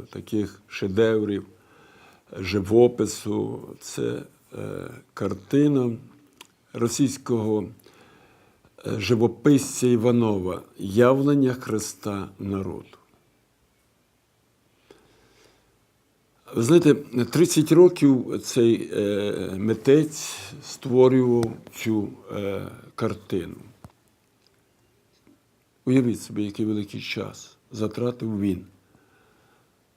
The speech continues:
Але особливість її в тому, що коли ти підходиш до цієї картини, ти с-, стаєш не глядачем, а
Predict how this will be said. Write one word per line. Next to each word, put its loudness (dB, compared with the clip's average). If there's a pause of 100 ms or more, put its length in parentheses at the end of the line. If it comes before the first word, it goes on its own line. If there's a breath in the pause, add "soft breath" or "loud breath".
(340)
Але 8
особливість 4
її 6
в 0
тому, 4 (460)
що -12
коли 4
ти 0
підходиш 4
до -2
цієї 2
картини, 2 (1040 soft breath)
ти 2 (160)
с-, -14 (220)
стаєш -2
не 6
глядачем, -2 (3000)
а -2